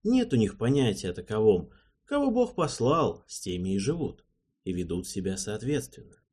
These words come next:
То есть, если ты нормальный человек, то и домовой у тебя будет такой же.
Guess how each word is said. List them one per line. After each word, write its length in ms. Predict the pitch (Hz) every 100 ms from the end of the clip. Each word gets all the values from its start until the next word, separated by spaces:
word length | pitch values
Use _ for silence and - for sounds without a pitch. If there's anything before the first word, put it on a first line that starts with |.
| _ _
То 100 | -
есть, 220 | 110 - - _ _ -
если 280 | 123 143 147
ты 140 | 147
нормальный 540 | 135 131 139 151 117
человек, 560 | 104 - 104 165 226 - _ _ _
то 120 | - 277
и 40 |
домовой 520 | 240 247 196 98 92
у 60 | 87
тебя 260 | - 85
будет 320 | 80 90 98 -
такой 360 | 117 104 78
же. 200 | 69 -